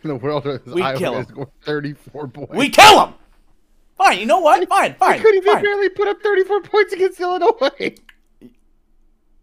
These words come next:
Speaker 2: Fine.
Speaker 1: They put up
Speaker 2: I'll adjust, I'll adjust. You're right. I've
Speaker 1: No, you've lost your mind.
Speaker 2: No, fine. It's twenty-four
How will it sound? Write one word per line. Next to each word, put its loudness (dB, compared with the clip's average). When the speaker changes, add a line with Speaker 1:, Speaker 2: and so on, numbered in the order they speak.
Speaker 2:
Fine. -12
Speaker 1:
They -12
put -10
up -12
Speaker 2:
I'll -6
adjust, -10
I'll -6
adjust. -8
You're -10
right. -8
I've -10
Speaker 1:
No, -6
you've -4
lost -6
your -6
mind. -6
Speaker 2:
No, -4
fine. -10
It's -20
twenty-four -12